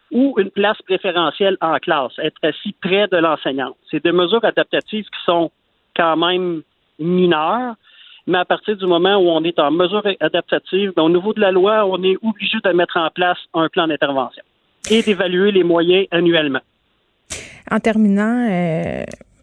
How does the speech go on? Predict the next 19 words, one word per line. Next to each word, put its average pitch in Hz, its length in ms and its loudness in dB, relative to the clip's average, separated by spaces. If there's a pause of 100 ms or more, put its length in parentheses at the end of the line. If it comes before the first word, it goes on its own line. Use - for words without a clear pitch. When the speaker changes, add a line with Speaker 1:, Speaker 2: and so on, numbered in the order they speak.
(160)
Speaker 2:
Monsieur 196 540 0
Prévost, 208 720 0 (440)
la 208 120 2
multiplication 226 440 0
des 247 120 0
programmes 208 420 0
particuliers, 208 640 -2
là, 196 80 2
ceux 247 140 -4
qui 233 100 -2
attirent 233 180 -4
les 208 120 2
meilleurs 190 380 0
élèves, 196 600 0
ça 202 180 0
augmente, 220 400 2
là, 202 220 2
au 180 60 0
public. 202 500 2